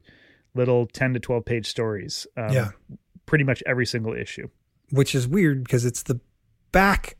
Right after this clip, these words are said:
Speaker 2: of the title, which was
Speaker 1: Yeah.
Speaker 2: led by Iron Man, which was okay. Don Hell, uh, Comics Code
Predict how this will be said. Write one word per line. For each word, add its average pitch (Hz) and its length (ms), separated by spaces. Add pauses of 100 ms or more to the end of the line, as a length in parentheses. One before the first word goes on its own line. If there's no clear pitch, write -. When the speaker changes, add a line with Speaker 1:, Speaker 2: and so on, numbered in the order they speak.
Speaker 2:
of 123 580
the 123 100
title, 120 680
which 131 280
was 131 140
Speaker 1:
Yeah. 107 100
Speaker 2:
led 127 300
by 123 300
Iron 185 340
Man, 120 460
which 123 280
was 113 520 (360)
okay. 113 540 (600)
Don 143 240
Hell, 120 480 (320)
uh, 110 260 (140)
Comics 123 320
Code 110 320